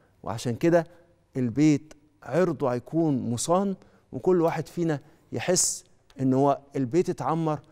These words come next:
بإن العرض محدش بيقدر ي-، يخصم منه، لا ده كل واحد بيضيف للعرض، كل واحد ما يجي يتكلم عن شريك حياته هيتكلم بأحسن الكلام.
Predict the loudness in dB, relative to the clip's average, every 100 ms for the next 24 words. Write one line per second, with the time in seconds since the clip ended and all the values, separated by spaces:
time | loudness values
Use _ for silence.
0 | _ _ -14 -4 0 2 2 0 0 0
1 | 0 -4 -14 _ _ _ -12 -8 -8 -6
2 | -8 -4 0 0 -2 -4 -6 -14 _ _
3 | _ _ _ 0 0 0 -2 -2 -2 -6
4 | -4 -4 -6 -10 _ -2 2 2 0 -18
5 | _ -18 -8 -2 -2 -2 -2 -4 -2 -4
6 | -2 -2 0 -2 -4 -20 _ -2 2 2
7 | 2 0 -4 -4 -2 -4 -4 -2 -2 -2
8 | -6 -6 -8 -6 -4 -4 -4 -10 _ _
9 | -12 -10 -4 2 2 2 -2 -6 -8 -8
10 | -8 -10 -12